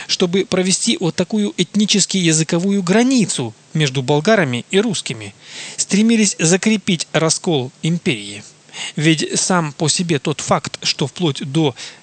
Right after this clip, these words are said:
восемнадцатых-девятнадцатых веков в Болгарии и на Руси был практически один и тот же язык, явно противоречил скаллигеровской истории, которая утверждала, будто болгары и русские уже много сотен лет жили как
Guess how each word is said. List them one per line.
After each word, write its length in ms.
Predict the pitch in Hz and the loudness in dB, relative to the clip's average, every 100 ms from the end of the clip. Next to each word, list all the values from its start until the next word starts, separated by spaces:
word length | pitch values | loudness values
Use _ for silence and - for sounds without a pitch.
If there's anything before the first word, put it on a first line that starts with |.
| _ - | _ -2
восемнадцатых-девятнадцатых 1400 | 139 202 202 175 - 147 - 170 175 190 156 - 156 - | 0 2 2 0 0 -6 -4 -4 -2 0 -2 -2 -4 -4
веков 340 | 196 143 - - | -4 -4 -8 -8
в 80 | 147 | -6
Болгарии 520 | 131 175 180 160 123 | 0 0 2 2 2
и 160 | 123 139 | -2 -2
на 140 | 139 | 0
Руси 240 | 185 - 160 | 0 0 -2
был 240 | 135 165 | 0 -2
практически 640 | - 170 - - - - - | 0 -4 0 -2 0 -2 0
один 340 | 190 180 156 | 2 2 0
и 120 | 156 | -2
тот 240 | 170 180 131 | -2 0 0
же 120 | 135 | 2
язык, 360 | 160 190 254 - - - - - | 2 2 0 -4 -16 -18 -14 -2
явно 380 | 151 202 220 220 | 2 4 2 0
противоречил 880 | 220 208 233 247 247 214 156 135 - - | -2 0 2 2 2 2 0 -2 -8 -6
скаллигеровской 840 | - 180 196 190 175 151 - 175 - | 0 0 2 2 0 0 -2 -2 -2
истории, 540 | - - 123 107 104 - _ _ - | -4 -2 -6 -6 -10 -14 _ _ -4
которая 380 | 156 175 165 | -2 2 0
утверждала, 580 | - 170 175 170 226 190 | 0 -2 0 2 2 2
будто 420 | 143 170 - - | 2 -2 -2 -2
болгары 560 | 147 160 175 226 233 127 | 2 2 2 2 2 2
и 200 | 120 156 | 0 -2
русские 500 | 151 131 - 120 113 - - - | -2 -6 -8 -10 -12 -14 -20 -6
уже 240 | - 151 190 | -2 2 2
много 600 | 156 151 165 220 190 160 | 4 2 2 2 2 0
сотен 520 | - 185 185 - 151 | 0 0 0 0 0
лет 300 | 147 190 - | 2 2 2
жили 340 | 180 135 185 180 | 0 2 2 2
как 300 | 175 170 | 0 -2